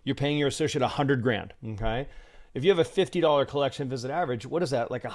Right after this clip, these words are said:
it's a hundred and forty a week, right? So could you get a doctor to a hundred and forty a week in your practice? That's gonna, if, if that, that's gonna be over three hundred grand in collections, right? So if a hundred goes to overhead, a hundred goes to the associate doctor, there's a hundred thousand in your pro-, in your pocket in profit and distribution,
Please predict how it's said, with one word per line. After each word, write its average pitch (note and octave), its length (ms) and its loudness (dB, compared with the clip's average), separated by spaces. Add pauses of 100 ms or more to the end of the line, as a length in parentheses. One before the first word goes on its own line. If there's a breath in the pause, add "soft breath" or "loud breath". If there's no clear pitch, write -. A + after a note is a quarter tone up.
it's - 140 -10
a C3 40 -6
hundred D3 320 -2
and C3 100 -4
forty C#3 260 0
a B2 80 2
week, C#3 320 -4 (140)
right? A#2+ 280 -2
So B2 480 4 (420 loud breath)
could C#3 220 2
you E3+ 160 2
get D3 400 2
a C3+ 80 0
doctor B2+ 440 2
to A#2 120 2
a G#2+ 60 -2
hundred C3+ 340 0
and B2 100 -2
forty C3 280 0
a A#2 60 2
week C3 220 -2
in A#2+ 100 -4
your A2+ 120 -4
practice? A#2+ 560 0 (380 soft breath)
That's E3 200 2
gonna, D#3 340 6
if, B2+ 240 -4
if A#2+ 460 -4
that, C#3 300 -2
that's D3+ 200 0
gonna E3+ 200 2
be C3 160 6
over C#3 240 4
three C#3 240 0
hundred B2+ 340 2
grand B2 260 2
in A2 120 0
collections, C#3+ 600 -4 (520)
right? B2 260 0
So C#3 160 4
if C3 120 2
a C3 40 2
hundred D#3+ 340 2
goes C#3 180 4
to D3 80 2
overhead, C#3+ 360 6
a B2 60 4
hundred C#3 320 0
goes C3+ 220 2
to - 80 -10
the A2+ 100 -2
associate D3+ 340 0
doctor, B2+ 280 0
there's C3 120 2
a C#3 60 0
hundred D3 280 2
thousand C3+ 360 0
in B2 60 -2
your A#2 80 -2
pro-, C#3 320 0
in C3 120 -2
your B2 80 -2
pocket C3+ 320 -4
in A#2 80 0
profit C3 380 -2
and A2+ 100 0
distribution, A#2+ 560 -6